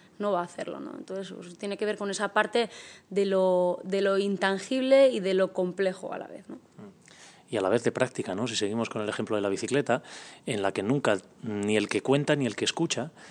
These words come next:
Speaker 2: eh, porque hemos también hablado de que deja de aprender, porque ha de seguir practicando, porque, a ver, esto, es decir, no, yo ya he hecho el curso de tal de storytelling, no he hecho,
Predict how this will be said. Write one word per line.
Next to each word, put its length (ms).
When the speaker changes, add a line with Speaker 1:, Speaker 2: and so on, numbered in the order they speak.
Speaker 2:
eh, 160
porque 220
hemos 140
también 200
hablado 320
de 120
que 200
deja 260
de 80
aprender, 380
porque 440
ha 80
de 80
seguir 260
practicando, 520
porque, 220
a 40
ver, 180
esto, 680
es 100
decir, 180
no, 120
yo 120
ya 80
he 20
hecho 140
el 100
curso 260
de 60
tal 180
de 80
storytelling, 460
no 140
he 120
hecho, 220